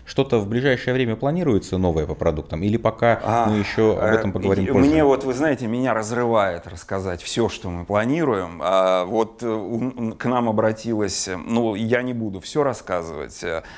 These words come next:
Speaker 2: одна из фирм к нам обратилась и попросили нас сделать летательный аппарат.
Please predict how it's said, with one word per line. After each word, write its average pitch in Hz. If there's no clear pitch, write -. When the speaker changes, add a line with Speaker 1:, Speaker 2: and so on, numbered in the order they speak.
Speaker 2:
одна 110
из 117
фирм 165
к -
нам 101
обратилась 107
и -
попросили 107
нас 92
сделать 95
летательный 98
аппарат. -